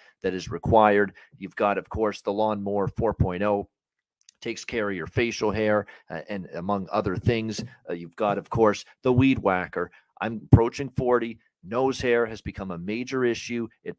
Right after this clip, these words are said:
pisses the hell out of me. I need to take care of that shit, and the Weed Whacker can help you do that.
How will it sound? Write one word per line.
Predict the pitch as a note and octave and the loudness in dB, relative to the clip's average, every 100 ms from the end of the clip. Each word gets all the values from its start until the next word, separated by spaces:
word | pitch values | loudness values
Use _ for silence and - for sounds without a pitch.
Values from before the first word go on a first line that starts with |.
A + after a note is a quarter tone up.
| - | 4
pisses | A#2+ C3+ A#2 | 4 -4 -2
the | B2 | 0
hell | A#2 A2+ | 2 2
out | A2 | 2
of | G#2 | 0
me. | A2 A2 - | -6 -8 -8
I | E2+ | -6
need | G#2+ A#2+ | -6 -10
to | |
take | A#2 C#3 C3+ | -6 -4 -2
care | C#3 B2 | 0 2
of | G#2+ | 2
that | G2 F#2 | 0 -4
shit, | - G#2+ G2+ | -4 -4 -4
and | - F2 | -6 -6
the | |
Weed | D#2+ G#2 A#2 | -2 -2 0
Whacker | G2+ G2+ F#2+ - F#2+ - D3 _ _ _ _ _ - | 2 2 2 -4 -6 -8 -20 _ _ _ _ _ 0
can | A2 | 2
help | G#2+ A2 | 2 0
you | G2 | -4
do | E2+ A2 | -4 -4
that. | F#2+ E2+ | -4 -6